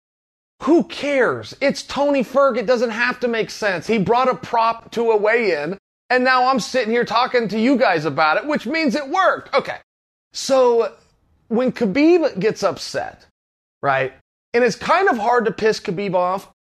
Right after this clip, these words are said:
but he definitely has his triggers. He has his buttons. Khabib is a man of principle to the highest of levels, but if you go against whatever Khabib's code is, that's worth fighting over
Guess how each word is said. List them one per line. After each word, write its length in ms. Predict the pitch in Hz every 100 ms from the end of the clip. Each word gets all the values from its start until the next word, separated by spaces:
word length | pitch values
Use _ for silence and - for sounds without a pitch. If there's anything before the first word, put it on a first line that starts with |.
| _ -
but 140 | 226
he 200 | 196 277
definitely 420 | 240 311 311 294 226
has 280 | 220 220
his 140 | 190 165
triggers. 480 | - 202 151 101 190
He 100 | 233
has 260 | 233 262
his 140 | 196 135
buttons. 400 | 208 170 117 -
Khabib 460 | 196 151 269 285
is 120 | 262
a 80 | 208
man 360 | 180 170 170 160
of 240 | 165 131
principle 480 | - 180 - 139 143
to 100 | 151
the 80 | 135
highest 320 | 143 139 -
of 80 | 135
levels, 240 | 269 214
but 140 | 143 196
if 100 | 170
you 100 | 247
go 200 | 277 254
against 360 | 165 214 -
whatever 440 | 175 - 208 240 254
Khabib's 440 | 208 165 202 151
code 360 | - 269 302 208
is, 280 | 110 131 - _ _ _ _ _ _ -
that's 340 | 160 269 302
worth 220 | 254 311 -
fighting 340 | 262 262 226
over 380 | 160 123 92